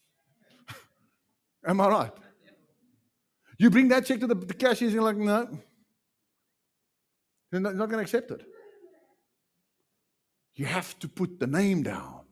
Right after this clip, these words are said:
The authority, the name of Jesus. I will ask you, "If you ask anything in my name, I will do it." If you love me, and this is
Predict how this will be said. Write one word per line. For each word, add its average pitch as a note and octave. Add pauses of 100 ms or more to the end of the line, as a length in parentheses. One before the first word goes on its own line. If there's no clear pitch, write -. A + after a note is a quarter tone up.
(960)
The D#3
authority, D#3 (240)
the B2 (120)
name D#3 (320)
of A#2
Jesus. D3 (1120)
I A#2
will C#3+ (100)
ask F3
you, F3 (420)
"If F#3+
you F#3
ask F3
anything A3+
in E3+
my F3
name, E3
I D3+
will D3
do C3+
it." G2+ (380)
If D4
you A3 (220)
love D#3+
me, C3+ (640)
and G#2+
this F#3+
is E3